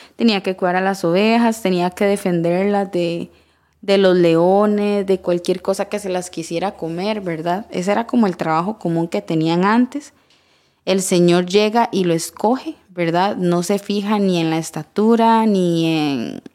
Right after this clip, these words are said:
nada de lo que nos fijaríamos los seres humanos, ¿verdad? Sino que se fija en el corazón de David, que David tenía un corazón, dice la palabra,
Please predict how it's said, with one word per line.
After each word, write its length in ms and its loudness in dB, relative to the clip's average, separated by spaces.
nada 720 0
de 180 -2
lo 160 0
que 100 -2
nos 160 0
fijaríamos 500 -2
los 120 -4
seres 260 -4
humanos, 380 0
¿verdad? 300 -2
Sino 360 0
que 100 -2
se 140 -4
fija 400 -4
en 180 0
el 160 -4
corazón 640 -4
de 180 -2
David, 300 -4
que 100 -4
David 280 0
tenía 420 0
un 160 -2
corazón, 720 -2
dice 260 0
la 180 -2
palabra, 480 -2